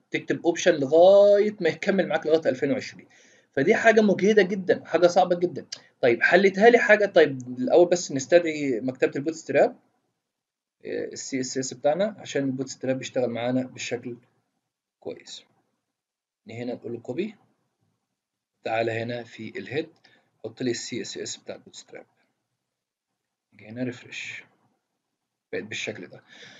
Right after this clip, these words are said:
طيب انا جيت هنا اقول له ألف وتسعمية وتمانين، ألف وتسعمية وتمانين، اتنين وتمانين، تلاتة وتمانين، أربعة وتمانين. طب انا عايزه يكمل بقى الى ما لا نهايه. طب في الحاله ديت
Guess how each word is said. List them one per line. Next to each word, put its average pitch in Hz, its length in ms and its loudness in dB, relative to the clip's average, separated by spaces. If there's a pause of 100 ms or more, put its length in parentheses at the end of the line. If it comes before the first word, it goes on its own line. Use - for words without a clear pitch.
(220)
طيب 131 260 2
انا 220 100 8
جيت 247 180 6
هنا 240 100 8
اقول 220 140 8
له 190 120 10
ألف 208 140 4
وتسعمية 175 280 0
وتمانين، 135 420 0
ألف 135 80 -2
وتسعمية 147 280 -4
وتمانين، 127 380 -2
اتنين 143 160 -6
وتمانين، 135 380 0
تلاتة 135 220 -2
وتمانين، 135 240 -2
أربعة 131 200 2
وتمانين. 127 340 -4
طب 156 140 0
انا 208 100 6
عايزه 247 220 4
يكمل 226 340 2
بقى 185 280 4
الى 202 180 8
ما 190 140 6
لا 190 100 4
نهايه. 156 340 -2
طب 139 160 -8
في - 80 -6
الحاله 233 240 4
ديت 202 440 0